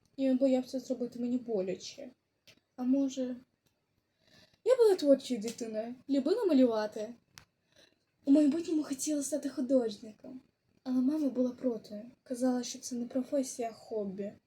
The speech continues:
Наполягала, щоб я стала стоматологом. Я знаю, що мого брата Григуара підтримує дідусь Леон,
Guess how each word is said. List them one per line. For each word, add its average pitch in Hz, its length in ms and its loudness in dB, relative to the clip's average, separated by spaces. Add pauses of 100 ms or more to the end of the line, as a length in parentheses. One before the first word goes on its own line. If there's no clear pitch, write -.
(200)
Наполягала, 262 640 0
щоб - 260 -10
я 254 120 0
стала 247 260 -8
стоматологом. 202 880 -8 (1500)
Я 508 80 6
знаю, 240 460 2
що 269 240 0
мого 262 440 2
брата 262 320 2
Григуара 269 500 0
підтримує 320 540 -4
дідусь 240 420 -2
Леон, 214 380 -2